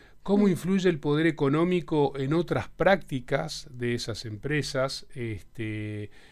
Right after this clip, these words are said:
Speaker 1: eh, qué diferencia de tamaño tienen las grandes empresas a nivel mundial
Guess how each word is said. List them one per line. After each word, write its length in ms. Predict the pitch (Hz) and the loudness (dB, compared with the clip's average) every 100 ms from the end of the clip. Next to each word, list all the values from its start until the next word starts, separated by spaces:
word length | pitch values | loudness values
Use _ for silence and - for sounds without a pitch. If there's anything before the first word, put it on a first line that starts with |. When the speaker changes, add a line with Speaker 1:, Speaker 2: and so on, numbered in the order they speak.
| - - | -20 -12
Speaker 1:
eh, 200 | - 117 | -8 -6
qué 120 | - 208 | 0 2
diferencia 760 | 214 - 160 175 190 - 151 | 2 2 6 6 6 2 2
de 140 | 131 127 | 2 2
tamaño 600 | 123 151 180 180 143 131 | 2 4 4 4 2 2
tienen 540 | 139 151 160 135 123 | 0 2 2 0 -2
las 260 | 123 120 113 | -2 -2 0
grandes 520 | 143 170 180 147 - | 0 2 2 0 -2
empresas 480 | 117 117 143 139 113 | -6 -4 -4 -4 -4
a 40 | |
nivel 280 | 117 120 127 | -2 -2 -2
mundial 560 | 123 120 127 143 156 | -2 -2 0 0 0